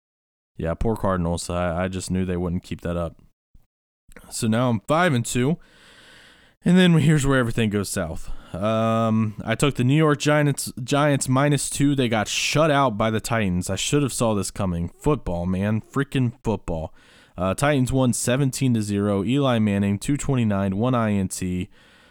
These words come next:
Um, Saquon Barkley only had thirty-one yards rushing. Mariota had eight, eighty-eight yards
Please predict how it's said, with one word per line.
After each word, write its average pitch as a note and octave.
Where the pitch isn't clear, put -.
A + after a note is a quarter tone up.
Um, F#2
Saquon C3
Barkley A2
only G#2+
had F#2+
thirty-one G#2+
yards G2+
rushing. G2
Mariota C#3
had G2
eight, F3
eighty-eight D3
yards A#2+